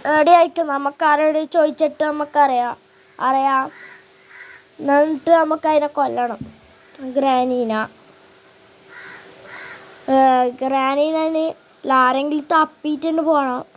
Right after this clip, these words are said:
എന്നിട്ട് ഗ്രാനീനെ കുറിച്ച് അറിയിക്കുക. ഡോക്ടറല്ല,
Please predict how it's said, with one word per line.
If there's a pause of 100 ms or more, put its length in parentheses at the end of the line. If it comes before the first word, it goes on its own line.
(600)
എന്നിട്ട്
ഗ്രാനീനെ
കുറിച്ച്
അറിയിക്കുക. (840)
ഡോക്ടറല്ല,